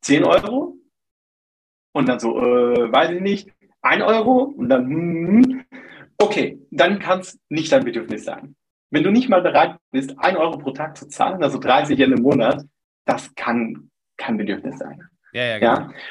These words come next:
Speaker 1: Und plötzlich hast du gemerkt, "Okay, ich habe zwar noch überhaupt gar kein Produkt gebaut, aber ich habe das,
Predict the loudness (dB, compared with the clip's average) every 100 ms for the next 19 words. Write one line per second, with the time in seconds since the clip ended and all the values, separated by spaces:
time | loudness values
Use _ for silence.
0 | -14 0 0 4 4 4 2 2 0 -2
1 | 0 0 -2 -6 -4 -2 0 -2 -4 -6
2 | -4 -4 -6 -8 -6 -8 -4 -4 -2 -2
3 | -4 -8 -8 -10 -4 -2 -2 -4 -12 _
4 | _ _ _ _ -2 -2 -2 -6 -4 -6
5 | -8